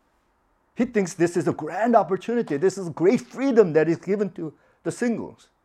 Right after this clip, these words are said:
They are very privileged in that crisis situation, in that era when things are going so bad.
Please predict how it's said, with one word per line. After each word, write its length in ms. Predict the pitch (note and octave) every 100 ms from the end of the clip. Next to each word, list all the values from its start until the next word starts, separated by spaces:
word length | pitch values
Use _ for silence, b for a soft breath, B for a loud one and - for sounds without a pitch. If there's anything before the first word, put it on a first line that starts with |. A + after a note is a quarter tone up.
| _ _ _ _ _ _ _ _ _ -
They 80 |
are 120 | F#3+ G#3+
very 300 | G#3 B3 C4
privileged 600 | - B3+ G3 D#3 - -
in 260 | A#3 G#3+ E3
that 420 | G#3 B3+ - - _ _ -
crisis 480 | G3+ A3 A3 F3+
situation, 640 | A#3 G#3+ A3+ A#3 - - G#2+ _ _ _ _ _ _ _ _ _ _ _ _ _ _ _ -
in 180 | F3+ F#3
that 260 | A3+ B3 B3
era 580 | G#3+ A#3+ F3+ A#2 A#2 - _ _ _ _ _ -
when 420 | F3+ F3 E3 - _ _ _ _ _ _ -
things 220 | C4 B3
are 100 | G#3+
going 220 | F3 G#3+
so 260 | G#3+ A3+ A#3+
bad. 460 | F3+ G#3 G#3+ -